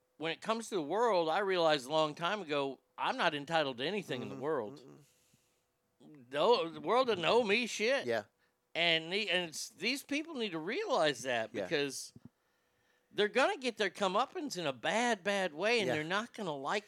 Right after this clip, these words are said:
Speaker 1: the, the
Speaker 2: Uh-uh.
Speaker 1: outcome of it.
Speaker 2: Yeah.
Speaker 1: Uh, you see the video of the mom telling baby, "Don't touch me. This is my body, and I don't consent to you touching me." People are fucking insane.
Speaker 2: They are. There's, I mean, there's, there's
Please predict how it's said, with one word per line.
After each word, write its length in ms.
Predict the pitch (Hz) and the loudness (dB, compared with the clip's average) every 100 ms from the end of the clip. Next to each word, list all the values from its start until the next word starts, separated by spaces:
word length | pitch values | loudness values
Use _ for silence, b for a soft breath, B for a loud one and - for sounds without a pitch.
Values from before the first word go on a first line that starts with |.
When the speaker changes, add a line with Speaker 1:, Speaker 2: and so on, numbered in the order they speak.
| - | -4
Speaker 1:
the, 240 | 185 156 | -2 -2
the 100 | 131 | -4
Speaker 2:
Uh-uh. 140 | 135 165 | -4 -4
Speaker 1:
outcome 400 | 226 - 170 127 | -6 -6 -6 -4
of 180 | 104 85 | -8 -10
it. 100 | - _ _ - | -20 _ _ -8
Speaker 2:
Yeah. 160 | 113 107 b b b b b - | -6 -6 b b b b b -2
Speaker 1:
Uh, 440 | 143 147 143 139 139 | 4 6 6 6 2
you 120 | 160 | -4
see 180 | 151 180 | -6 -6
the 100 | 160 | -4
video 300 | 165 170 170 | -2 0 0
of 60 | |
the 80 | 147 | -2
mom 320 | 143 147 156 | -2 0 0
telling 380 | 160 170 156 147 | 0 -2 -2 -2
baby, 260 | 147 156 151 | -2 -2 -2
"Don't 260 | 147 151 | -4 -4
touch 320 | - 165 156 180 | -4 -2 -2 -4
me. 160 | 170 | -6
This 240 | 147 143 156 | -6 -10 -10
is 100 | 127 | -8
my 240 | 143 147 | 0 2
body, 360 | 147 147 156 151 | 2 0 2 0
and 80 | 147 | -2
I 100 | 147 | -2
don't 240 | 151 139 | -4 -6
consent 420 | 131 143 - 160 | -14 -10 -6 -8
to 80 | 143 | -6
you 140 | 151 139 | -8 -6
touching 460 | 156 151 - 165 | -2 -2 -2 -6
me." 240 | 165 170 175 b b - | -4 -4 -6 b b -2
People 300 | 180 175 165 | -2 0 -2
are 80 | |
fucking 460 | 139 - 170 - 147 | -2 0 -2 0 -6
insane. 600 | 139 139 - 143 147 135 | -6 -6 -4 -2 0 0
Speaker 2:
They 180 | 143 170 | 4 8
are. 300 | 190 185 147 | 10 10 10
There's, 300 | 127 160 147 | 6 0 0
I 180 | 151 160 | 0 2
mean, 280 | 156 139 131 | 2 0 -2
there's, 220 | 165 - | -4 0
there's 360 | 151 170 156 | 2 2 -2